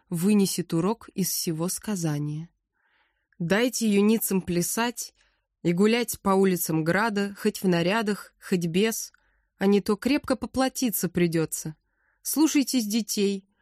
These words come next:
они хоть и безотчетны, зато не ведают ни колебаний, ни сомнений, ни трепета. И остерегайтесь сказок.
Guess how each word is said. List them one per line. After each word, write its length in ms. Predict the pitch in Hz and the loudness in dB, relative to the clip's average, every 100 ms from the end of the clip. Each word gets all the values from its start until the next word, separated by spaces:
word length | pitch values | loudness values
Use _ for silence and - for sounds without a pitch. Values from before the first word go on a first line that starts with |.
| _ _ _ | _ _ _
они 240 | - 226 247 | 0 2 2
хоть 240 | 226 - | 0 -2
и 20 | |
безотчетны, 960 | 190 190 190 - - 285 302 285 269 - _ _ | -2 0 -2 -4 -2 -2 0 -2 -2 -6 _ _
зато 340 | - 208 208 254 | -4 -2 0 2
не 180 | 226 208 | 4 4
ведают 480 | 233 202 208 196 | 0 0 -2 0
ни 140 | 202 254 | 0 0
колебаний, 800 | - 254 240 220 226 220 214 - _ - | 0 0 0 0 2 0 0 -6 _ 0
ни 200 | 175 226 | 2 2
сомнений, 760 | - 226 220 214 214 208 208 - _ _ | 0 0 2 2 2 0 -4 -10 _ _
ни 160 | 175 202 | 0 0
трепета. 680 | - 202 190 175 - 170 - _ _ _ _ _ | 2 0 -2 -6 -10 -12 -14 _ _ _ _ _
И 140 | - 202 | -2 0
остерегайтесь 960 | 196 - - 185 185 269 320 - 196 | 0 -2 -2 0 0 0 -2 -4 -4
сказок. 680 | - - 190 165 160 - _ | -6 -4 -2 -2 -6 -10 _